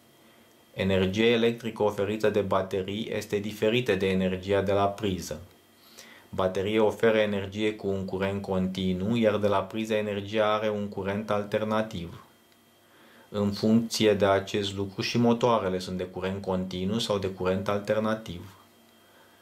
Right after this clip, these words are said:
Toate cele trei motoare prezentate sunt de curent continuu.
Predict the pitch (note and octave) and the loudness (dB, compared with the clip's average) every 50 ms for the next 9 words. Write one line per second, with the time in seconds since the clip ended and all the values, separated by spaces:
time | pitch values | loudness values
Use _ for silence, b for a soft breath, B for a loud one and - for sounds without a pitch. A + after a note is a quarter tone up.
0 | b b b b b - - - B2+ C3+ C3+ - C#3 C3 - B2+ A#2+ A#2 A2+ A2 | b b b b b -8 -2 0 2 2 2 0 -2 -2 0 0 2 2 2 0
1 | - - A#2 A#2 A#2 A2+ A2 G#2 G#2 G#2 G#2 - A2+ A2 G#2+ G#2 G2 G2 F#2 F#2 | 0 0 2 2 4 2 2 0 -2 -2 0 2 4 4 4 2 2 -2 -4 -6
2 | F#2+ F#2+ F#2 F#2 F#2+ F#2+ F#2 F#2 F#2 F2+ F2+ F2+ E2+ - - G2 G#2+ B2 C3 C3 | -6 -6 -4 -4 -2 -2 -2 -2 -2 -2 -2 -4 -4 -4 -4 -4 -4 -6 -8 -10
3 | - - _ _ _ _ _ _ _ _ _ _ _ _ _ _ _ _ _ _ | -14 -20 _ _ _ _ _ _ _ _ _ _ _ _ _ _ _ _ _ _
4 | _ _ _ _ _ _ _ _ _ _ _ _ - - - _ _ _ _ _ | _ _ _ _ _ _ _ _ _ _ _ _ -20 -20 -20 _ _ _ _ _
5 | _ _ _ _ _ _ _ _ _ _ _ _ _ _ _ _ _ _ _ _ | _ _ _ _ _ _ _ _ _ _ _ _ _ _ _ _ _ _ _ _
6 | _ _ _ _ _ _ _ _ _ - - _ _ _ _ - - - - G#2+ | _ _ _ _ _ _ _ _ _ -20 -20 _ _ _ _ -8 -2 0 2 2
7 | G#2+ G#2 G#2 G2+ - G#2+ G2+ G#2 A2 A#2 A#2+ A#2 A#2 A#2 A#2 A#2 A#2 G2+ F#2 F2+ | 4 4 2 2 2 2 2 4 4 4 2 2 2 4 4 2 2 0 -2 -2
8 | F2 F2 F2 F2+ | -4 -6 -10 -12